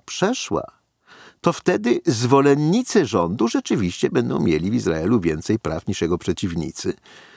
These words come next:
bo jeżeli rząd postanowi naruszyć prawo, to nie będzie nikogo, kto będzie mógł się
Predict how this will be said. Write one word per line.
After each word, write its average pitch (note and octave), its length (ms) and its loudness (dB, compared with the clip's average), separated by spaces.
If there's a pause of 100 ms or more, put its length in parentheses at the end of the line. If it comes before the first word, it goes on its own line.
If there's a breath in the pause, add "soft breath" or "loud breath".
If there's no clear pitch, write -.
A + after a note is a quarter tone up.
(260 loud breath)
bo A#2+ 340 2
jeżeli D3+ 500 2
rząd G3 320 0
postanowi D#3+ 680 0
naruszyć C3+ 480 -2
prawo, - 440 -2 (500)
to - 120 0
nie G#3 160 2
będzie G#3 500 2
nikogo, C#3+ 840 2 (240)
kto - 260 -2
będzie A2+ 320 4
mógł G2+ 220 0
się A#2 320 2